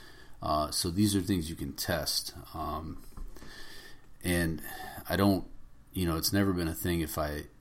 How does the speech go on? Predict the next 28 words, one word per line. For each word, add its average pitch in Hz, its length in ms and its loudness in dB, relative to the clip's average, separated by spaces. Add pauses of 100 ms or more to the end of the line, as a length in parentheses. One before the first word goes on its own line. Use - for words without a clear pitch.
(140)
you 78 260 -6
know, 76 80 0
I 76 80 -2
don't 85 220 2
attack 80 360 -2
other 80 240 0
instructors, 78 520 -2
what 76 160 -2
they, 76 160 -2
what - 240 -6
they 69 160 -6
teach, - 440 4 (1080)
uh, 73 440 -2
individually, 78 1120 2
you 80 120 -4
know, 73 280 -4
by 73 160 -4
person 78 480 0
or 76 120 -4
whatever. 78 500 0 (1300)
But 90 120 2
I 76 100 2
do 90 280 4
teach 90 340 0 (1080)
the 87 160 0
things 82 340 2
that 82 120 0
I, 78 140 0